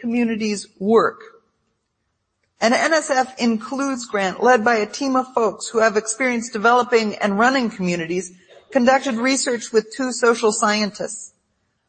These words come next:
A total of a hundred, uh, sorry, one thousand five hundred thirty-one past participants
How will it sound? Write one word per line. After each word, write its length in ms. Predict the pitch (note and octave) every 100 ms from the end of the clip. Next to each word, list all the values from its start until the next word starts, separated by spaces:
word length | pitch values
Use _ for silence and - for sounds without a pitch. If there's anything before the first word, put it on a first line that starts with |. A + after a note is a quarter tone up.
| _ -
A 100 | A3
total 420 | A#3+ C4+ C4+ C4
of 220 | - G#3+
a 60 | G#3
hundred, 680 | A#3 C#4 C#4+ B3 A#3 G#3+ -
uh, 220 | G3+ C#3+
sorry, 520 | - C#4+ E3+ D#3+ -
one 220 | G3 B3
thousand 420 | B3+ B3+ B3 A#3 A#3
five 180 | A#3
hundred 320 | A#3+ A3+ A3 G#3
thirty-one 460 | B3+ A#3 A#3 G#3+
past 380 | A3 A3+ A3+ -
participants 800 | G#3+ - B3 - - G#3+ G3